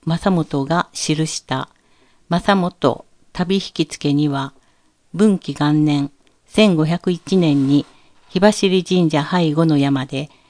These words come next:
犬鳴山の地蔵により雨乞いの儀式が行われたと記されています。この雨乞いは、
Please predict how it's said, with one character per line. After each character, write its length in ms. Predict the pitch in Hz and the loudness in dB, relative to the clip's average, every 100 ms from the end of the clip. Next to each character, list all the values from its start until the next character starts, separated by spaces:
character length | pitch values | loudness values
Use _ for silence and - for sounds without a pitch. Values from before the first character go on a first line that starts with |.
| _ | _
犬 200 | 156 190 | 0 4
鳴 240 | 202 202 - | 4 2 -2
山 300 | 156 143 135 | 0 2 2
の 140 | 131 | 0
地 160 | 139 147 | -2 -2
蔵 240 | 175 170 | 0 2
に 160 | 165 160 | 2 2
よ 140 | 151 | 0
り 200 | 139 139 - | -2 -8 -6
雨 200 | 160 185 | 0 2
乞 180 | 196 190 | 2 2
い 60 | 180 | 2
の 120 | 170 | 0
儀 160 | 160 | -2
式 260 | 190 - 143 | -4 -4 -2
が 200 | 139 139 | 0 -2
行 140 | - | 0
わ 220 | 170 170 160 | 0 0 0
れ 120 | 147 | -4
た 140 | 143 | -6
と 240 | - 208 - | -6 -6 -6
記 260 | - 143 143 | -6 -4 -4
さ 140 | - | -2
れ 100 | 143 | -4
て 140 | 131 123 | -6 -8
い 120 | 123 | -6
ま 140 | 135 | -8
す。 140 | - _ _ _ _ _ _ _ | -10 _ _ _ _ _ _ _
こ 120 | - | -2
の 140 | 196 202 | 2 4
雨 180 | 196 196 | 4 2
乞 200 | 185 185 | 2 0
い 140 | 175 | 0
は、 220 | 170 170 | 0 -2